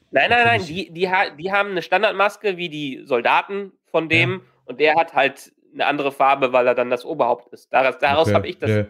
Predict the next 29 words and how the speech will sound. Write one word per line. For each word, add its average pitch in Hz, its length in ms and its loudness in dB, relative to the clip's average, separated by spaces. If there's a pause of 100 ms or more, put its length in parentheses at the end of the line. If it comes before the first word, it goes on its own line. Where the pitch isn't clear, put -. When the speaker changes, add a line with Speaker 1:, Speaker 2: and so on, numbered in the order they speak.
(280)
Speaker 1:
da 139 100 4
hab 139 60 4
Speaker 2:
Seh 135 40 2
Speaker 1:
ich 131 140 4
Speaker 2:
ich, - 40 -14
Speaker 1:
das 113 100 -4
Speaker 2:
seh, 143 100 2
also 127 240 0
Speaker 1:
interpretiert. 139 100 2
Speaker 2:
seh 127 120 2
ich 131 200 0
null, 123 400 4
seh 98 160 0
ich 107 140 2
überhaupt 104 400 -2
nicht 98 180 -2
da 101 80 2
drin. 92 220 0
Also 95 180 0
kann 131 300 0
sein, 113 340 2
aber 98 220 4
seh 101 160 2
ich 95 120 -2
gar 95 200 0
nicht 95 160 -2
drin. 87 300 -6 (220)
Also, 87 300 -6 (720)
nö. 92 240 0